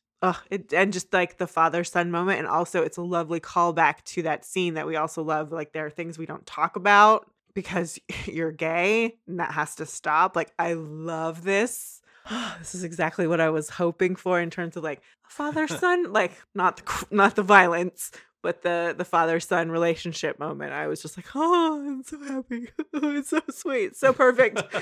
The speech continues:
Speaker 2: <laughs>
Speaker 1: Thank you, Tom Keller, for bringing the, uh, Fred Andrews energy to this, this scene.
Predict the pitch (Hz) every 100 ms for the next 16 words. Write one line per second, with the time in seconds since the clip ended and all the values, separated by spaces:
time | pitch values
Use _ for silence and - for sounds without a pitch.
0 | - - - _ _ - 240 254 269 240
1 | 220 262 208 202 196 202 196 180 196 196
2 | 196 202 190 196 185 185 202 185 180 185
3 | 180 185 165 170 170 170 170 180 165 170
4 | - - 180 - - 180 160 160